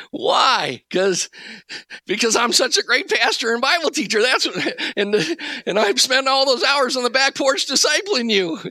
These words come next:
I wish that were true. <laughs> It's because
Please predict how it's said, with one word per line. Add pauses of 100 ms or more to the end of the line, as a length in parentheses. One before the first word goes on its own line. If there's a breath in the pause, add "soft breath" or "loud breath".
(280 loud breath)
I
wish
that
were
true.
<laughs> (1080 loud breath)
It's
because